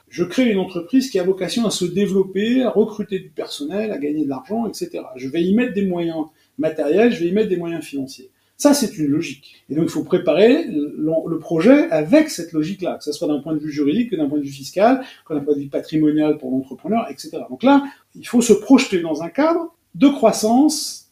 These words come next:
d'emploi demain, et cetera, et cetera. Et puis, vous avez des gens qui viennent nous voir avec l'idée simplement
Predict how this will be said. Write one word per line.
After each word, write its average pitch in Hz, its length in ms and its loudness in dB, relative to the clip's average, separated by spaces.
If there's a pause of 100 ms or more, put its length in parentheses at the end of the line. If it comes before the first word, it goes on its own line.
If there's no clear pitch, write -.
d'emploi 196 560 2
demain, 208 560 2
et 185 100 -4
cetera, 190 420 -2
et - 40 -10
cetera. - 360 -10 (220)
Et 175 80 0
puis, 277 120 12
vous 220 140 6
avez 175 160 4
des 170 140 2
gens 277 260 2
qui 185 140 -10
viennent 170 180 -6
nous 156 140 -4
voir 247 320 0
avec 170 240 -6
l'idée 185 180 -4
simplement 196 680 0